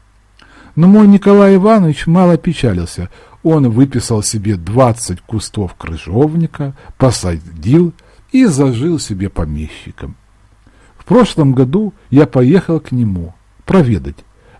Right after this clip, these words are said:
Поеду, думаю, посмотрю, как и что там. В письмах своих брат называл своё имение так:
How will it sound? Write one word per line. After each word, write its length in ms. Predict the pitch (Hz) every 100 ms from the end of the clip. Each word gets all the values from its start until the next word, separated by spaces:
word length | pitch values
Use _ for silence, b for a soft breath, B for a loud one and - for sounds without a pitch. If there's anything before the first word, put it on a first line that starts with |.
| _
Поеду, 460 | 104 139 240 208
думаю, 440 | 175 190 180 165 151
посмотрю, 840 | - 107 - 71 67 - 151 170 b b b
как 300 | - 170 -
и 140 | - 95
что 280 | - 101 87
там. 240 | 62 - _ _ _ b b b b b
В 100 | -
письмах 460 | - 226 - 131 -
своих 320 | 101 104 98
брат 340 | 127 202 - B B
называл 460 | 123 117 120 135 127
своё 360 | - 110 107 101
имение 540 | 104 151 160 151 143
так: 480 | 139 - 69 -